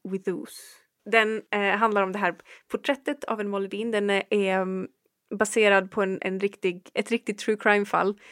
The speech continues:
eh, i Australien och handlar om en ung tjej som är antikhandlare, så hon åker runt på, eh, massa, alltså tänk Antikrundan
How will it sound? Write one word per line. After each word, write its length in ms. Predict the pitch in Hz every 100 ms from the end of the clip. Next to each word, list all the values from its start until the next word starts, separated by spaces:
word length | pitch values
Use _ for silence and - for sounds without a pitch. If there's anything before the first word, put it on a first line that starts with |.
| - -
eh, 260 | 196 175
i 60 | -
Australien 560 | 175 - 202 185 185 -
och 100 | 202
handlar 300 | 196 185 185
om 200 | 190 185
en 140 | 185
ung 240 | 214 220
tjej 280 | 208 196 185
som 200 | 196 190 -
är 300 | 185 165 180 - - -
antikhandlare, 760 | 202 226 208 - 180 180 170
så 120 | 180
hon 120 | 208 180
åker 220 | 180 202
runt 440 | 190 175 180 - _ _ _ -
på, 120 | 185 123
eh, 380 | 69 - - -
massa, 460 | 196 190 - 165 185 _ _ -
alltså 160 | 220
tänk 200 | 240 254
Antikrundan 720 | 233 240 240 - 202 175 175